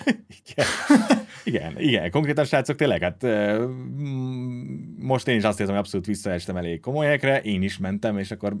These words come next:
Speaker 2: csinál, menjünk tovább. Ennyi. Ö, muszáj, mert az ember így lesz egészséges, hogyha az elmét beteg, ahhoz egy orvos kell, aki segít. Kész.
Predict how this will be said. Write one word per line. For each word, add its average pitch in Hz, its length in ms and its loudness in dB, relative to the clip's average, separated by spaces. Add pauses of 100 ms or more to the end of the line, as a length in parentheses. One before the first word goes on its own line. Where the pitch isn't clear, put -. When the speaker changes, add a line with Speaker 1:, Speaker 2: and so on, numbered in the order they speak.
(120)
Speaker 2:
csinál, 92 220 -8
menjünk 98 280 -2
tovább. 67 360 -8 (500)
Ennyi. 98 340 -4 (920)
Ö, 104 360 2
muszáj, 107 540 2 (200)
mert 92 440 0
az 104 120 2
ember 107 480 2
így 98 300 -4
lesz 92 320 -4
egészséges, 92 800 -4
hogyha 90 420 -4
az 92 400 0
elmét 87 380 -2
beteg, 110 380 -2
ahhoz 87 320 -6
egy 92 140 -8
orvos 90 420 -4
kell, 139 240 -6
aki - 200 -8
segít. - 540 -8 (1600)
Kész. - 240 -10